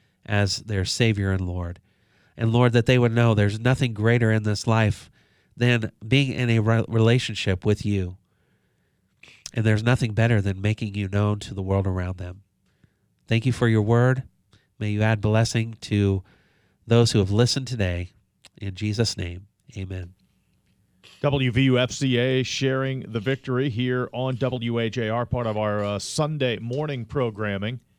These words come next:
Speaker 2: on one oh four point five F M, fourteen forty A M W A J R. We thank you for listening. And, of course, uh, anytime you want more information on the F C A, you can go to the website, W V U F C A dot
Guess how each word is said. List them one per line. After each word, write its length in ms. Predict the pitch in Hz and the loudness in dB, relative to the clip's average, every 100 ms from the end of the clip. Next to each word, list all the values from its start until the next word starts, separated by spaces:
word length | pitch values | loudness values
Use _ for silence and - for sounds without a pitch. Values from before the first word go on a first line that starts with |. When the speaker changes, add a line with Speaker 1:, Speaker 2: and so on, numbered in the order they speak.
| _ _ - | _ _ -8
Speaker 2:
on 180 | 107 95 | -6 -4
one 180 | 120 | -2
oh 120 | 123 110 | 0 0
four 280 | - 127 | -2 -4
point 320 | 104 135 113 - | -4 -4 -4 -4
five 320 | 127 120 120 | -4 -2 -2
F 200 | 117 - | -4 -2
M, 140 | 123 | -4
fourteen 500 | 107 170 208 - 165 | -4 -4 -4 -2 -2
forty 380 | - 170 165 143 | -2 -2 -2 -2
A 200 | 151 160 | -2 -2
M 120 | 143 120 | -2 -2
W 440 | 131 139 127 120 | -2 -2 -4 -2
A 120 | 117 | -2
J 200 | 107 113 | -2 -2
R. 220 | 113 127 - _ _ - | 0 -2 -4 _ _ -4
We 100 | 127 | -4
thank 340 | - 156 - | 0 -2 0
you 120 | 143 | -2
for 240 | 180 - 131 | -2 -2 -2
listening. 480 | 113 104 - 113 120 | 0 -2 -2 -2 -2
And, 80 | |
of 100 | 101 | -4
course, 400 | - 131 107 - | -4 -4 -4 -4
uh, 200 | 113 101 87 _ _ _ - | -2 -2 -4 _ _ _ -6
anytime 460 | 120 117 - 127 113 | -4 -2 -2 -2 -2
you 80 | |
want 200 | 104 117 | -2 -4
more 240 | 107 117 110 | -4 -4 -2
information 580 | 113 110 107 104 - 110 | -4 -6 -4 -4 -4 -4
on 200 | 107 101 | -2 -2
the 140 | 104 | -4
F 120 | 104 | -4
C 200 | - 107 | -4 -4
A, 60 | 98 | -2
you 100 | 98 | -4
can 100 | 98 | -6
go 120 | 104 | -6
to 60 | 98 | -4
the 80 | |
website, 480 | 95 104 95 113 98 | -4 -4 -4 -6 -6
W 340 | 117 107 98 95 | -6 -6 -6 -8
V 120 | 110 | -6
U 220 | 101 98 - _ _ - | -4 -6 -8 _ _ -6
F 180 | 113 | -4
C 260 | - 120 110 | -4 -6 -2
A 180 | 98 95 | -2 -4
dot 300 | - 110 | -6 -6